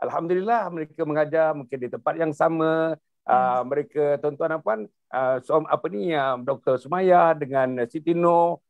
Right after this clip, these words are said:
Speaker 1: memang kawan rapat daripada belajar asal asalnya di Johor Bahru dan semuanya ini adalah merupakan, uh, angkubah-angkubah atau variable-variables yang menyebabkan rasanya jalan untuk Ustaz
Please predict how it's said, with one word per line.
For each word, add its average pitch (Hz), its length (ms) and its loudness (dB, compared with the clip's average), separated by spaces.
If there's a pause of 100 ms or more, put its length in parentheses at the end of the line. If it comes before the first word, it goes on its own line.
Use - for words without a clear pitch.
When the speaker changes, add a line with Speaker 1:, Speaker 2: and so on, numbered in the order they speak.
(100)
Speaker 1:
memang 131 240 -4
kawan 160 320 0
rapat 175 480 -4
daripada 139 400 -6
belajar 165 480 2
asal 160 240 -2
asalnya 165 400 -4
di 160 80 -4
Johor 156 240 2
Bahru 170 480 2 (320)
dan 180 80 -4
semuanya 294 640 0
ini 190 560 -4
adalah 175 240 -2
merupakan, 196 720 -4 (400)
uh, 151 320 0
angkubah-angkubah 165 1040 -4 (160)
atau 156 240 -2
variable-variables 190 1200 -2 (240)
yang 156 160 0
menyebabkan 165 720 -4
rasanya 214 800 0 (240)
jalan 180 720 2
untuk 165 560 -2
Ustaz 160 480 0